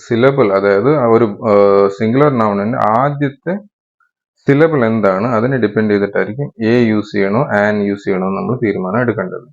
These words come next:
ഇപ്പം ഇംഗ്ലീഷിൽ വോവൽസ് ഏതൊക്കെയാണ്? എ, ഇ, ഐ, ഒ, യു. എ, ഇ,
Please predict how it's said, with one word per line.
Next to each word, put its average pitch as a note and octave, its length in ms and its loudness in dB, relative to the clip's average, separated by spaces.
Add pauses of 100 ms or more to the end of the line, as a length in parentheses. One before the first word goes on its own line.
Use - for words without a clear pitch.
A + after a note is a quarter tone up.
(680)
ഇപ്പം A2+ 340 0
ഇംഗ്ലീഷിൽ A#2 420 0
വോവൽസ് A2+ 480 2
ഏതൊക്കെയാണ്? A2 520 0
എ, A2+ 200 2
ഇ, A2+ 300 -4 (140)
ഐ, G#2+ 140 -4 (140)
ഒ, G#2 220 0
യു. G2+ 300 -4 (960)
എ, A2+ 80 0
ഇ, A#2 260 -6